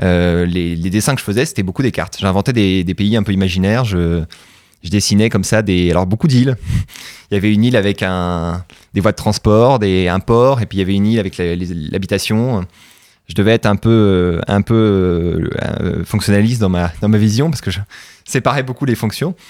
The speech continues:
Mais j'avais un plaisir comme ça des, des cartes. Euh, j'avais un, alors il y a, il y a un ami de mon père aussi qui, euh, qui m'a offert beaucoup de livres sur les, les pays du Nord. Il était, euh, professeur à l'e-, à l'université de Caen et puis, euh, en lycée.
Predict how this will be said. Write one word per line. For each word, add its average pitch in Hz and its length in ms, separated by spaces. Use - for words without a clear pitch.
Mais 113 140
j'avais 117 200
un 131 100
plaisir 127 380
comme 104 140
ça 117 160
des, 90 300
des 87 120
cartes. 127 360
Euh, 98 600
j'avais 127 440
un, 117 180
alors 104 160
il 101 80
y 101 40
a, - 60
il - 80
y 120 60
a 113 60
un 123 80
ami 170 120
de 175 60
mon 143 140
père 131 180
aussi 110 240
qui, 98 260
euh, 90 280
qui - 120
m'a 110 100
offert 143 200
beaucoup 139 220
de 131 60
livres 151 160
sur 120 120
les, 90 380
les 98 100
pays 131 160
du 127 140
Nord. 104 320
Il 98 100
était, 104 240
euh, 92 320
professeur 113 440
à 95 140
l'e-, 82 160
à - 380
l'université 98 320
de - 100
Caen 110 260
et 90 60
puis, 90 240
euh, 85 100
en 78 220
lycée. 123 340